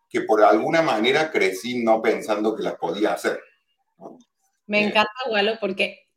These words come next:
Speaker 2: todo lo que cuentas es el proceso que pasa en muchas mamis digitales, ¿no? Hay muchas que,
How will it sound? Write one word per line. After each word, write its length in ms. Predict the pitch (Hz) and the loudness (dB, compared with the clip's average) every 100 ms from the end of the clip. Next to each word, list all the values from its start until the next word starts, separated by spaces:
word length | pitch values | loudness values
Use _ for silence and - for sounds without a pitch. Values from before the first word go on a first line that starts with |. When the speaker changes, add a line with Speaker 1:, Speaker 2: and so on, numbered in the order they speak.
| _ | _
Speaker 2:
todo 260 | 226 254 | 0 0
lo 140 | 285 202 | 0 -2
que 160 | 180 | -4
cuentas 400 | 196 202 208 269 | 0 0 0 -4
es 180 | 208 208 | -6 -4
el 140 | 254 214 | -4 -2
proceso 460 | 208 214 208 247 | -4 -4 -8 -6
que 320 | 240 196 - _ _ _ 196 - | -4 -6 -8 _ _ _ -20 2
pasa 300 | 247 - 233 | 2 4 0
en 100 | 202 | 0
muchas 380 | 202 208 190 180 | -2 0 -2 0
mamis 280 | 175 170 160 | -2 -2 -4
digitales, 540 | 139 165 170 156 139 | -12 -4 -4 -4 -6
¿no? 120 | 180 220 | -4 -2
Hay 120 | 190 | 0
muchas 480 | 208 214 - 269 - | 0 -2 -6 -8 -2
que, 340 | 220 180 156 | 0 2 -2